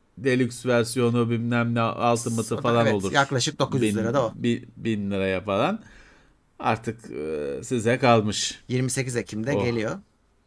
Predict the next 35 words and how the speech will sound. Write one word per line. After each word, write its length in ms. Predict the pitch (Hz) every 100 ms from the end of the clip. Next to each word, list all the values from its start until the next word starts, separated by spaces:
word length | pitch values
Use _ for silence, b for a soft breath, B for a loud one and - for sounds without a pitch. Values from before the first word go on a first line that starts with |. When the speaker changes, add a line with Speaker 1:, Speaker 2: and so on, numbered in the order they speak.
| _ _
Speaker 2:
Ama 160 | 135 175
güzel 220 | 151 165
olmuş 280 | 160 123 -
ya. 220 | 127 131
Bu 120 | 120
bayağı 340 | 117 123 123 120 -
iyiydi 280 | 120 120 110
yani. 300 | 107 104 113
Şey 220 | - 127
gibi 180 | 120 131
değil. 200 | 131 107
Va-, 180 | 123 135
Vanguard 400 | 135 135 135 135
yanında 340 | 123 127 131
bunun 160 | 120 131
s-, 120 | 123 - 113 - - -
çok 200 | 123 -
sönük 280 | 127 123 -
kalıyor 260 | 110 107
yani. 180 | 107 110 - _ _ _ _
O 120 | 113
zaten 340 | 117 117 120 113 - 110 101
başarısız 440 | 117 117 110 113
oldu. 280 | 104 98 107 _ _ _ _ _ _ _ _ -
Yorumlar 420 | 107 117 113 117
anlamında. 340 | 110 107 107 110
İnsanlar 380 | 107 120 123
aldılar 420 | 135 135 127 147 147
yine 160 | 131
ama 120 | 175
hani 260 | 143 139 -
küfür 240 | - 135 123
ederek 300 | 117 120 117
aldılar, 340 | 107 101 117
oynuyorlar. 440 | 110 110 107 104